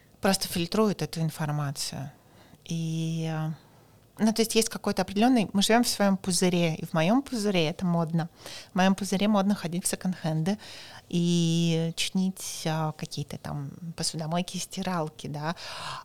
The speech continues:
А если ты даже зайдешь в какую-нибудь районную группу Таллина, не будем называть районы вслух, и с-, в какой-нибудь ищу совета, да, условно.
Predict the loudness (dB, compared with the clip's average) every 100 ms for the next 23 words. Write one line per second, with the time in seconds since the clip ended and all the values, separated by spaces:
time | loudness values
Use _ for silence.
0 | -4 0 2 2 2 2 2 0 -2 -2
1 | -2 -4 -6 -2 0 0 0 0 0 -2
2 | 2 2 0 -4 -10 -16 -20 _ 2 2
3 | 2 0 -4 -4 -6 -6 -8 -4 0 2
4 | 2 0 -2 -4 -6 -6 -4 -4 -4 -4
5 | -6 -6 -6 -6 -4 -4 -4 0 2 2
6 | -2 -14 -14 -14 -14 -16 -20 _ 0 2
7 | 2 2 2 2 2 2 0 -4 -12 -8
8 | -8 -8 -16 -18 -20 -16 -10 -2 -2 0
9 | 0 -2 0 2 2 2 0 -2 0 2
10 | 2 0 0 2 0 -4